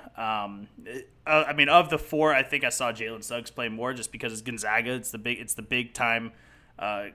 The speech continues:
team that's always gonna be on T V, so you see him, more of him. Um, y-, you know,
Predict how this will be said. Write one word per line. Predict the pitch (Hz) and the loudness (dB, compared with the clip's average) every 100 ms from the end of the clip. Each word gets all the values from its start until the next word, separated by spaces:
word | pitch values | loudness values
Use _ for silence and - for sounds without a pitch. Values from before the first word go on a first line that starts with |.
| _ - _ - | _ -20 _ -4
team | 143 143 | 0 0
that's | 117 | -2
always | 120 131 120 | -4 -4 -2
gonna | 127 | -2
be | 120 123 | 0 2
on | 127 127 | 2 0
T | 135 | -2
V, | 120 127 | -2 -2
so | 147 131 | -2 0
you | 113 | 0
see | 110 135 127 | 0 2 0
him, | 131 127 120 | -2 -4 -6
more | 135 131 | -2 -2
of | 120 | -2
him. | - 135 156 160 - - - | 0 0 0 -6 -14 -20 -2
Um, | - 127 117 113 107 104 _ _ _ - - - - | 6 8 8 4 -2 -10 _ _ _ -20 -20 -18 -8
y-, | 135 - | -8 -6
you | 156 | -2
know, | 143 | 4